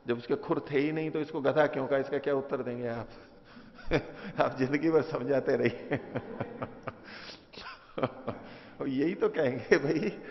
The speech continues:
तात्पर्य मूर्खता में है बस। भाषा का प्रयोग है, भाषा होती है ये, ये भाषा शास्त्र है, linguistic है, कि कैसे हम किस वाक्य का ठीक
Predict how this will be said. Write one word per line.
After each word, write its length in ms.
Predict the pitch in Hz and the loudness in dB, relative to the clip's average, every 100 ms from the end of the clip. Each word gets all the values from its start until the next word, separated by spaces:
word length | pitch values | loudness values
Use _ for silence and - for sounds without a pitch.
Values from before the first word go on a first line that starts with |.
| - - - | -14 -16 2
तात्पर्य 540 | 113 131 - 151 160 | 4 4 2 2 4
मूर्खता 640 | 165 156 180 185 202 165 143 | 0 2 0 0 2 2 2
में 120 | 127 | -4
है 280 | 110 98 - | -6 -8 -4
बस। 420 | 117 - - - - - - _ _ - - _ - - - - - - - - - | -6 -6 -18 -20 -20 -20 -20 _ _ -20 -20 _ -20 -20 -20 -20 -20 -20 -20 -20 -14
भाषा 260 | - 170 | -4 -2
का 100 | 190 | 0
प्रयोग 340 | 202 202 202 175 | 4 4 4 2
है, 120 | 180 | -2
भाषा 340 | - - - | 0 2 2
होती 280 | 190 175 - | 2 0 -4
है 240 | - - | -6 -8
ये, 140 | 131 135 - - _ _ _ _ - | -10 -14 -20 -20 _ _ _ _ -12
ये 60 | |
भाषा 320 | 98 110 165 160 | -10 -6 -2 0
शास्त्र 420 | 143 117 - 98 | 0 -2 -4 -10
है, 120 | 90 | -8
linguistic 520 | 113 135 139 139 - | -6 -6 -6 -10 -8
है, 140 | 95 - - | -12 -14 -14
कि 100 | 117 - | -14 -4
कैसे 360 | - 139 135 170 | 0 2 2 0
हम 240 | 151 147 | 0 -4
किस 200 | 147 139 | -4 -6
वाक्य 360 | 120 113 - 113 | -2 -2 -2 -8
का 300 | 120 117 - | -4 -6 -6
ठीक 220 | - 123 | -10 -10